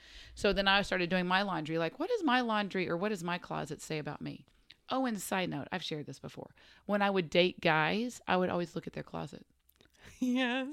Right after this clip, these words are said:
Speaker 2: I
Speaker 1: Totally.
Speaker 2: remember you saying that.
Speaker 1: 'Cause I was like, "I do not wanna marry a man like that." So I went to the
Speaker 2: So you would have
Speaker 1: opposite
Speaker 2: yes.
Speaker 1: end of the
Speaker 2: You felt
Speaker 1: block.
Speaker 2: better if you married someone who had a
Speaker 1: Oh, yeah.
Speaker 2: messy closet
Speaker 1: Oh, yeah.
Speaker 2: versus a really clean
Speaker 1: And I
Speaker 2: one.
Speaker 1: should have reevaluated that a little bit. I mean, Greg's great, but his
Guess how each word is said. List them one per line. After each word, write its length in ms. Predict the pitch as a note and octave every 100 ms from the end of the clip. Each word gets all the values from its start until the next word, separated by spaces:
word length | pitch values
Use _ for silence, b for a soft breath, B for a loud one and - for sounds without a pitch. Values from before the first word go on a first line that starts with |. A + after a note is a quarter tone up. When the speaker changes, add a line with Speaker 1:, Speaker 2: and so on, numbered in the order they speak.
| - -
Speaker 2:
I 80 | A#3+
Speaker 1:
Totally. 180 | A#3+ B3
Speaker 2:
remember 220 | A#3 F#3+
you 180 | B3+ B3
saying 460 | - G#3 A3 B3+ G#3+
that. 80 |
Speaker 1:
'Cause 100 | E3+
I 100 | G#3
was 160 | G3 G3
like, 140 | F3+ D#3
"I 80 | D#3+
do 100 | D#3
not 340 | D3+ D3+ D3
wanna 120 | D3 D3
marry 300 | C#3+ C#3+ C#3+
a 60 |
man 260 | C#3 C3+ C3+
like 160 | C3
that." 160 | - - - -
So 160 | -
I 80 | E3+
went 160 | F3 -
to 80 | E3+
the 60 |
Speaker 2:
So 60 | F3
you 300 | A#3 G#3+ D#4+
would 100 | G4
have 100 | C#4
Speaker 1:
opposite 440 | G#3+ A3 A#3 A#3+ A3
Speaker 2:
yes. 460 | A3+ C4 A#3 F#3
Speaker 1:
end 60 | F#3+
of 120 | F#3
the 180 | F3+ E3 -
Speaker 2:
You 280 | G#3 G3+ D4+
felt 240 | E4 E4 A#3
Speaker 1:
block. 80 |
Speaker 2:
better 600 | A3+ G#3 G3+ G3+ G3+ G3 G3 _
if 560 | G#3+ G#3 G3 F3 - -
you 160 | G#3+ G#3+
married 380 | G3 F#3+ F#3+ F#3
someone 420 | G3 F#3 F#3 F#3
who 140 | F#3+ F#3+
had 220 | F3+ E3
a 60 |
Speaker 1:
Oh, 40 | A#3+
yeah. 60 |
Speaker 2:
messy 320 | A3+ F4 - F#3
closet 460 | - E3 D#3 -
Speaker 1:
Oh, 60 | -
yeah. 100 | A3
Speaker 2:
versus 380 | G#3 - G#3 F3
a 80 | F#3
really 280 | F3 E3 D#3+
clean 100 | A3
Speaker 1:
And 100 | A#3
I 40 |
Speaker 2:
one. 80 | B3
Speaker 1:
should 140 | A#3+
have 100 | A#3
reevaluated 580 | G3 F#3 E3+ E3 E3+ E3+
that 160 | D#3+ D#3
a 40 |
little 240 | D3 F3+ F3
bit. 100 | E3
I 40 |
mean, 120 | G3+ F3+
Greg's 260 | F#3 E3+
great, 260 | - E3+ D3+
but 140 | D#3 -
his 320 | F3+ E3+